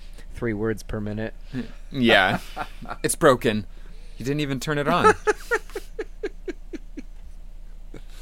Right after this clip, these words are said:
Speaker 2: That's so good. All right, question number two. What role did Robert De Niro originally want to play? Is it A, Jack Lint, B, Sam,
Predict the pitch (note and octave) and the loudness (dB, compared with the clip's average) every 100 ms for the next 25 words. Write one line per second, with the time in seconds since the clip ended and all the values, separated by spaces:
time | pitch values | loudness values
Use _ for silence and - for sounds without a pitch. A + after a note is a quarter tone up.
0 | C#3 C3+ B2 B2+ - - - A2 D3+ - | -12 -10 -10 -10 -12 -12 -12 -12 -10 -10
1 | - G1+ G1+ A#1+ B1 - - - - - | -8 -8 -6 -6 -6 -10 -12 -12 -12 -10
2 | - G#2+ F2+ C3 - C3 A#2+ - C#3 G2+ | 4 4 6 4 4 4 4 4 4 4
3 | F#2 - - - - G2 A2 C3+ G#2+ G#2+ | 2 -8 -12 -12 -10 2 6 6 6 4
4 | B2 G#2+ G2 F#2 F#2 F#2 G2+ G2 F#2+ F#2+ | 6 4 2 0 2 2 0 0 0 2
5 | F#2 E2+ - F#2 F#2 F2+ F2+ F#2+ C#2 - | 2 0 -2 -2 -2 -2 -4 -4 -6 -8
6 | - - F2+ D2+ - - - - - - | -6 -2 -2 -2 -6 -10 -12 -12 -12 -12
7 | - - - G2 F#2+ G2 G2 G2 F2 G2 | -12 -12 -12 -6 -4 0 0 0 0 0
8 | F2 - G2 B2 D#3+ - - - - - | 0 0 -2 -2 -2 -8 -10 -12 -12 -12
9 | - - G#2+ G2 - - A#2 C3+ D#3 E3 | -6 -2 0 -2 -4 0 2 2 0 -8